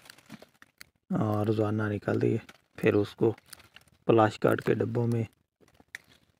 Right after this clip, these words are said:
पैक करके रख देते हैं। जो खाने के लिए होते हैं वो दूसरे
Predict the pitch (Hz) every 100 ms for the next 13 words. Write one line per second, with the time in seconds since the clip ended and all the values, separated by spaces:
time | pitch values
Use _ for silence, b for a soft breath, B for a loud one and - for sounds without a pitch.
0 | _ _ 131 113 120 113 120 117 120 120
1 | 120 110 110 107 - 113 117 117 113 113
2 | 110 - 110 104 107 107 101 - 104